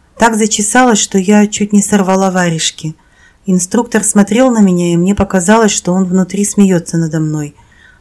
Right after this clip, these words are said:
"Ну как же, мне нужно будет расчесаться, и что я буду двумя руками держать расческу?" Или нужно будет взять ложку или вилку, тоже двумя руками?"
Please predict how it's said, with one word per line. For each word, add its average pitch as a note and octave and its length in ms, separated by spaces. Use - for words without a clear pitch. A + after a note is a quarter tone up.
"Ну G3 80
как G3+ 300
же, D#3 180
мне G3+ 240
нужно G#3 320
будет G3 320
расчесаться, F3+ 840
и F#3 60
что A3 200
я A3 140
буду F#3 220
двумя F#3 300
руками F#3+ 420
держать F#3+ 440
расческу?" G3 680
Или G#3+ 180
нужно G#3 300
будет F#3 280
взять G3+ 340
ложку F#3 400
или D#3+ 220
вилку, F3+ 520
тоже A#3+ 240
двумя F#3 340
руками?" D#3 520